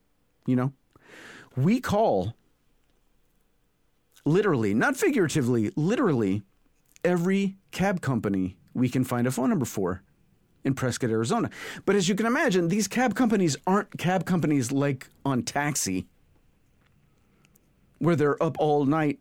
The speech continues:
every night, uh, you know, fielding calls. It's a guy with a Chevy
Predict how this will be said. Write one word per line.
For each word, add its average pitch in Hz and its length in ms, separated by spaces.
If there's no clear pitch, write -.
every 135 220
night, 151 360
uh, - 520
you 147 160
know, 120 200
fielding 143 440
calls. 139 400
It's 160 260
a 160 60
guy 180 480
with 165 260
a 143 320
Chevy 135 500